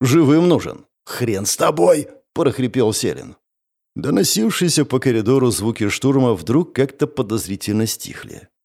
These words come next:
Но через некоторое время вновь прогремела целая серия взрывов. Стены заходили ходуном, и возникло нешуточное опасение, что вскоре нам на голову рухнет потолок. Обошлось. Хотя всё могло закончиться вовсе не так благополучно.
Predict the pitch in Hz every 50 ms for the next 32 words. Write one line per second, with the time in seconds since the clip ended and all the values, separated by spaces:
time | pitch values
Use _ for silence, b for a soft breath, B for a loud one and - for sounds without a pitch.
0 | _ _ _ - 92 101 123 160 196 214 208 - 190 185 180 165 113 120 160 180
1 | - 180 - 185 170 175 151 151 160 170 180 180 180 160 175 190 190 156 - -
2 | 113 104 101 113 113 117 117 117 117 110 - - 143 135 135 131 139 - - 170
3 | 123 92 87 90 - - 101 65 52 - - - _ _ _ _ _ _ _ -
4 | - - - 104 - 151 156 151 156 151 120 - 139 127 - - 127 104 - 123
5 | 131 123 120 117 - - 110 98 101 104 117 135 143 127 101 - _ _ _ _
6 | - 113 113 123 143 120 139 170 156 - 156 147 147 147 - 170 165 165 147 -
7 | 151 147 139 135 139 135 131 - 156 156 151 139 127 - - - 120 110 - -
8 | - 147 165 165 170 165 131 - - - 156 139 107 113 127 143 143 131 120 147
9 | 151 165 180 185 139 104 - - 127 120 - - - - 190 147 82 - - -
10 | - _ _ _ _ _ _ _ _ - 165 156 143 123 - - 78 71 65 60
11 | 58 - - - - _ _ _ _ - - 123 - - 110 98 - - 110 113
12 | 123 131 127 135 143 127 127 120 - 120 123 117 143 143 131 - 127 98 95 95
13 | 95 - - 131 139 151 - - 214 180 - - 92 110 110 123 - 151 135 95
14 | - - - - 50 -